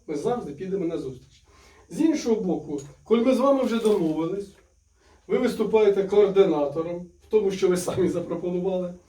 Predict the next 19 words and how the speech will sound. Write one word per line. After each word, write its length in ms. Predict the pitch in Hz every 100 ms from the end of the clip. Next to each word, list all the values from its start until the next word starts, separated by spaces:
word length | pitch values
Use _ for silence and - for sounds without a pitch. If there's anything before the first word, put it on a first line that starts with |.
| _ _ _ - -
ви 180 | 302 320
можете 380 | 277 247 240
використовувати 760 | 226 220 226 214 247 233 233 214
наш 380 | 214 214 185 190
майданчик, 640 | 190 196 277 269 - 190
нашу 320 | 214 196 - 170
групу 380 | 185 202 -
"Підгородний 680 | - 202 170 202 220 190 160
контрверсії", 840 | 156 190 180 147 135 135 131 - 151
да? 220 | - 277 - _ _ _ _ _
І 120 | 320
там 300 | 311 392 320
ви 60 | 285
робите 380 | 262 262 214 302
і 180 | 330 285
обяви, 520 | 165 175 233 208 196
і 20 |
спілкуватись, 960 | - 226 196 196 233 233 196 190 - 156
е, 460 | 180 165 160 156